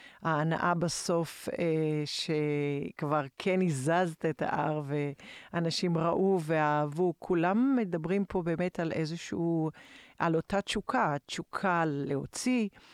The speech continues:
הכאב כשזה לא יוצא, השמחה כשזה כן יוצא. נכון? זה יושב פה על, אה,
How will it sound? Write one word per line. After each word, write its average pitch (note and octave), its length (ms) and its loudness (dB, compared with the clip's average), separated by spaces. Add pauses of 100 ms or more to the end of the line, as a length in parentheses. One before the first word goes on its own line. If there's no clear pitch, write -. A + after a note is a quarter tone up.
(180)
הכאב F3 800 0 (220)
כשזה C#3+ 280 -2
לא F3+ 180 2
יוצא, F#3+ 420 0 (360)
השמחה F3 800 0
כשזה C#3+ 360 -4
כן A#3 260 0
יוצא. F#3 420 0 (380)
נכון? G#3 240 0
זה G#3 80 2
יושב F#3 380 0
פה G3+ 240 2
על, E3 240 2
אה, D3+ 760 0